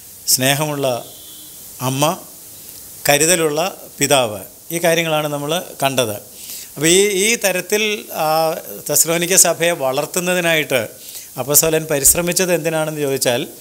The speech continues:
സഭ, ആ, പക്വതയിലേക്ക് വളരാൻ വേണ്ടിയാണ്. നമ്മൾ ഇന്ന് പഠിക്കാൻ പോകുന്ന <clears throat> പതിമൂന്ന് മുതൽ ഇരുപത് വരെയുള്ള വാക്യങ്ങളിൽ വളർച്ചയുടെ വേദന എന്താണെന്നുള്ളതാണ് പ്രധാനമായിട്ട്, ആ, പരിശോധിക്കുന്നത്.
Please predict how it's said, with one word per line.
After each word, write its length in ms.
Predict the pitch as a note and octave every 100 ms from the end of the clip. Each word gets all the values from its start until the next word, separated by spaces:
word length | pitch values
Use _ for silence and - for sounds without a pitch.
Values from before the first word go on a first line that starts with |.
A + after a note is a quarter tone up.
| - - -
സഭ, 220 | - C3 D#3+ E3 - D3+ B2+
ആ, 280 | B2 B2 - E3
പക്വതയിലേക്ക് 840 | C#3+ - F#3+ F#3 F#3+ F#3 F3 G3 A#3 -
വളരാൻ 500 | - C#3+ C#3+ C#3+ D3+
വേണ്ടിയാണ്. 460 | D3+ C#3+ C3 G2+ E2+ - - - - - -
നമ്മൾ 180 | D#3 F3
ഇന്ന് 260 | F3+ G3+ A3
പഠിക്കാൻ 400 | G3+ E3 G3 F#3+
പോകുന്ന 400 | F3+ E3+ C3 B2+ -
<clears throat> 240 | - A#2
പതിമൂന്ന് 400 | D3 D3 D#3+ F3+
മുതൽ 300 | F#3 E3 E3+
ഇരുപത് 360 | - C#3+ D3+ E3
വരെയുള്ള 600 | E3 E3 D3+ D3 D3+ - -
വാക്യങ്ങളിൽ 640 | C3 C3+ D3+ D3+ C#3+ A#2+ - - - - - - C#3
വളർച്ചയുടെ 880 | C#3 D3+ D3+ - G3 F#3+ G3+ A3 - -
വേദന 680 | C#3+ C#3+ C#3+ D3+ D#3+ E3 A2 - - -
എന്താണെന്നുള്ളതാണ് 1000 | C#3 C#3+ C#3+ C#3+ C#3 C3+ C3 A2+ A#2+ F#3+ - - - -
പ്രധാനമായിട്ട്, 920 | C3+ B2+ C#3+ C#3 C3+ B2+ E3 G3+ - - - - -
ആ, 140 | B2 A#2+
പരിശോധിക്കുന്നത്. 840 | B2+ B2+ D3 B2+ A#2 A2 G2+